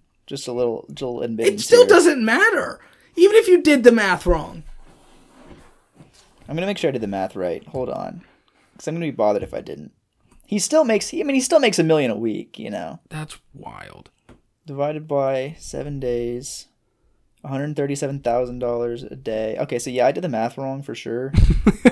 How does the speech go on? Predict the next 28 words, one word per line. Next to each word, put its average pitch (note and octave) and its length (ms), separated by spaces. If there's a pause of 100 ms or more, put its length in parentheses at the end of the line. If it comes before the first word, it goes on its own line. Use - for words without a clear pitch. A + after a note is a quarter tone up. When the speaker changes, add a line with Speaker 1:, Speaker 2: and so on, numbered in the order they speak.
(460)
Speaker 1:
But C#3+ 540 (680)
he G3 120
still A#3+ 240
ma-, A3+ 160
I G#3 60
mean, G#3 80
he G3+ 60
still A#3+ 240
does F#3 180
make, C#3+ 320
he E3+ 120
makes, E3+ 400 (600)
he F3+ 120
makes F#3 220
fifty-seven C#3+ 420
thousand A#2+ 240
dollars G#2 220
an F2 80
hour, D#2+ 220
or - 80
fifty-seven E3+ 320
hundred C3+ 180
dollars G#2 240
an F#2 60
Speaker 2:
Oh E2+ 40
my F2 60
Speaker 1:
hour. - 220
Speaker 2:
gosh. - 520